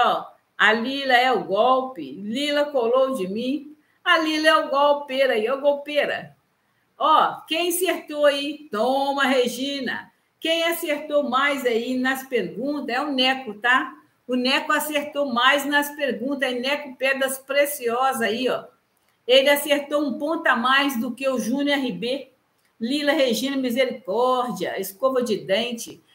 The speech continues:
Gente, quem acertou mais foi o Neco. Neco Pedras Preciosa. Ok? O Neco fez seis pontos. Neco e Nery Pedras Preciosas tá aí presente.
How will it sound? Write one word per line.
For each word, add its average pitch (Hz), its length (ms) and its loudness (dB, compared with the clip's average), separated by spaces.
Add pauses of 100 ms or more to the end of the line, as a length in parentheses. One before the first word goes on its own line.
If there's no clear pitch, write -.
(120)
Gente, 269 420 -2
quem 311 240 0
acertou 269 600 -2
mais 233 360 2
foi 269 280 -2
o 254 120 -4
Neco. 226 580 -2
Neco 240 640 -2 (160)
Pedras 247 540 2
Preciosa. 247 1300 0 (520)
Ok? 247 920 2 (420)
O 285 160 -2
Neco 262 420 0
fez 285 380 2
seis 294 400 4
pontos. 294 680 -6
Neco 254 500 0
e 285 40 -6
Nery 262 640 -2
Pedras 247 460 0
Preciosas 254 720 0
tá 247 120 4
aí 269 220 0
presente. 233 920 -2